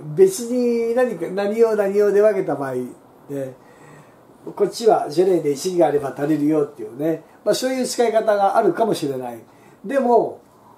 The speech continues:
おー、これ矢島さんは、い-、その一ギガでは足り-、足りないって言ってるわけだからね。そもそもね、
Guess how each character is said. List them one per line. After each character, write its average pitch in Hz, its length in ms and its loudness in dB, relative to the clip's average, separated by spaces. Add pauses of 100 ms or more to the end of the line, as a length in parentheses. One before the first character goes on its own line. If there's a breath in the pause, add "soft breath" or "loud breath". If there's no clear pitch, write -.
お 156 760 0
ー、 160 40 -6
こ 220 80 0
れ 220 100 8
矢 220 100 6
島 247 240 2
さ 175 100 2
ん 139 380 -6
は、 165 80 -6
い-、 170 240 0
そ 196 120 -4
の 190 80 2
一 208 280 -8
ギ 330 80 2
ガ 294 120 6
で 170 80 4
は - 120 0
足 170 120 2
り-、 247 140 -4
足 208 220 0
り 240 60 -4
な 285 100 2
い 277 40 -2
っ - 60 -4
て 165 100 -2
言 143 40 0
っ - 40 -6
て 147 100 -4
る 143 60 0
わ 139 80 0
け 131 80 -6
だ 127 100 -8
か 117 80 -12
ら 113 100 -12
ね。 175 300 -4
そ 202 140 -2
も 165 100 0
そ 120 180 -10
も 120 80 -16
ね、 175 280 -4